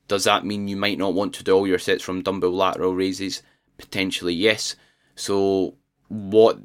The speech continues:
what this will potentially mean is you might not get as much kind of stimulus from a dumbbell lateral raise as you will maybe a cable side raise, or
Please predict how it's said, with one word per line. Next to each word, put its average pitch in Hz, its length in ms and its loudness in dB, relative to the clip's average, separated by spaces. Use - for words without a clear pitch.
what 98 300 0
this 113 200 2
will 107 140 0
potentially 98 480 -6
mean 110 160 -2
is 92 180 -2
you 95 120 -6
might 98 180 -2
not 98 160 -4
get 104 180 4
as 92 140 -2
much - 240 -6
kind 95 140 -8
of 87 80 -10
stimulus 98 500 -2
from 85 220 -6
a 80 40 -6
dumbbell 82 300 -2
lateral 90 320 2
raise 82 280 -4
as 90 200 -8
you 82 80 -6
will 87 220 2
maybe 87 260 -4
a 82 60 -2
cable - 340 -8
side - 480 -4
raise, - 340 -10
or 65 300 -8